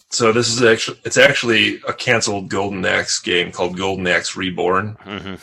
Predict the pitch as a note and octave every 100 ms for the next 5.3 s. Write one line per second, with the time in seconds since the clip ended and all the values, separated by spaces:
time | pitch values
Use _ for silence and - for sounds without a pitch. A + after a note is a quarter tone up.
0 | - G2 F2+ F2 - - - - G#2 G2+
1 | G2+ - G2+ G2 F#2+ F2+ F2 - D#2 -
2 | - C3+ B2+ F2+ E2+ E2 F2 F#2 F#2 F2+
3 | E2 D#2+ D#2+ D#2 A2 G2+ - A#2 - A2
4 | - - _ _ _ _ _ _ - G#2
5 | G2+ G#2 -